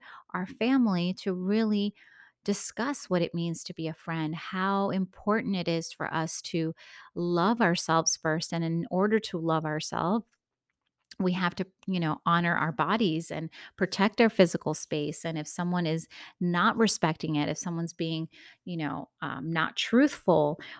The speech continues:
or is doing things to other people, this is another example where, you know, if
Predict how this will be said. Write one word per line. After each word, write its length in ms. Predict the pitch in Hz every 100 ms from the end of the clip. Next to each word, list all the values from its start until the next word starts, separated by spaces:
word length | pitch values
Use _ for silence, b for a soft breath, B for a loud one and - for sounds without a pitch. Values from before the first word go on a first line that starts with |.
| -
or 280 | 175 170 160
is 220 | 180 165
doing 320 | - 208 262
things 340 | 254 180 175 -
to 80 | -
other 260 | 175 170 160
people, 540 | - 269 294 - -
this 160 | - -
is 100 | 180
another 380 | 175 180 220 202
example 540 | 160 - 160 165 160
where, 260 | 165 160 156
you 180 | 160 165
know, 280 | 151 156 -
if 140 | 175